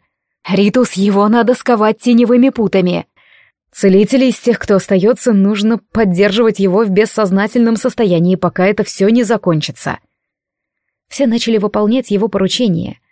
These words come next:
Даже Диэль не качал права, признавая за Лаором более опытного бойца.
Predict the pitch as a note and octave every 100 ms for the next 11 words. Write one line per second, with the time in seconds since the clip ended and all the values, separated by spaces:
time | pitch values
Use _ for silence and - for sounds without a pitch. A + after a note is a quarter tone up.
0 | - E3+ F3+ F#3 D#3+ E3 G#3+ C#4 E3 A3
1 | D4 - C4 C4+ C4+ C4 G3+ A3 - -
2 | - F#3+ E3+ G3 G#3+ G#3 E3+ F3 E3 A#3
3 | A#3+ G#3 F#3 G3 A3 G#3 - G3+ G3 F#3+
4 | F#3+ F#3 F#3+ F#3 - F3+